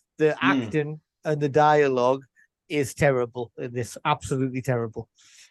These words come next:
Speaker 1: Um,
Speaker 2: It is,
Speaker 1: the effects
Speaker 2: it is
Speaker 1: I thought
Speaker 2: one
Speaker 1: were
Speaker 2: step
Speaker 1: pretty
Speaker 2: away
Speaker 1: good.
Speaker 2: from, uh, Police Squad, isn't
Speaker 1: Yeah,
Speaker 2: it?
Speaker 1: it's,
Speaker 2: It is
Speaker 1: it's
Speaker 2: like that type of
Speaker 1: really,
Speaker 2: stuff.
Speaker 1: really bad. Um,
Speaker 2: Yeah.
Speaker 1: but I thought the effects were good and the idea, I'm not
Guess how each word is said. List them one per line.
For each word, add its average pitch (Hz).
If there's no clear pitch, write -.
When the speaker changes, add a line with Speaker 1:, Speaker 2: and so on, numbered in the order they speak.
Speaker 1:
Um, 131
Speaker 2:
It 135
is, 143
Speaker 1:
the 147
effects 220
Speaker 2:
it 170
is 175
Speaker 1:
I 190
thought 185
Speaker 2:
one 175
Speaker 1:
were 170
Speaker 2:
step 202
Speaker 1:
pretty 135
Speaker 2:
away 127
Speaker 1:
good. 117
Speaker 2:
from, 117
uh, 107
Police 110
Squad, 101
isn't 131
Speaker 1:
Yeah, 151
Speaker 2:
it? -
Speaker 1:
it's, 147
Speaker 2:
It 110
is 110
Speaker 1:
it's 147
Speaker 2:
like 104
that -
type -
of 151
Speaker 1:
really, 135
Speaker 2:
stuff. 120
Speaker 1:
really 117
bad. 107
Um, 127
Speaker 2:
Yeah. 135
Speaker 1:
but 139
I 135
thought 175
the 160
effects -
were 190
good 170
and 165
the 165
idea, 175
I'm 175
not 190